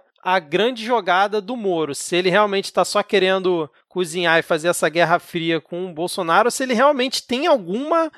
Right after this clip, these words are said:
coisa que ainda não tá, não tá sendo divulgada que pode realmente implicar o Pandemito em algo mais sério, porque até agora, pelo que foi mostrado,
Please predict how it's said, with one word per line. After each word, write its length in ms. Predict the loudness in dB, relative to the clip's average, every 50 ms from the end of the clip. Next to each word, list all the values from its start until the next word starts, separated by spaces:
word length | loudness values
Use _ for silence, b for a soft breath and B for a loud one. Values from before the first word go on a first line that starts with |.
| b b
coisa 340 | _ 0 0 0 2 0 -2
que 120 | -4 -4 -4
ainda 200 | 0 0 0 2
não 180 | 2 0 0 0
tá, 340 | 0 0 2 4 4 4 2 0 -2 -6 -12 _ _ -14
não 200 | -10 -10 -10 -4
tá 300 | 0 2 4 6 4 4
sendo 340 | 2 0 -4 -4 -4 -4 -6
divulgada 640 | -8 -10 -10 -10 -12 -2 0 2 2 4 2 0 -4
que 200 | -6 -8 -10 -10
pode 560 | -4 _ 2 2 2 2 2 0 -4 -6 -6 b b b b _
realmente 340 | -6 -4 -4 -2 -2 -4 -8
implicar 720 | -8 -4 -4 -4 -4 0 2 2 4 4 4 4 2 0 -4
o 400 | -8 -10 -8 -8 -6 -8 -8 -8 -2
Pandemito 800 | 0 0 2 2 2 2 2 0 -2 -4 -4 -4 -6 -6 -6 -6
em 140 | -4 2 2
algo 220 | 4 4 2 2
mais 160 | 0 -2 -2 -2
sério, 300 | 0 0 2 0 0 -2
porque 320 | -8 _ _ -2 0 0
até 320 | 0 0 0 _ 0 0
agora, 440 | 0 0 0 -2 0 0 2 2 0
pelo 240 | 0 -2 -2 -2 -2
que 80 | -4 -8
foi 140 | -8 -8 -6
mostrado, 760 | -4 -4 -4 -4 -4 -2 0 2 4 4 4 2 0 -6 b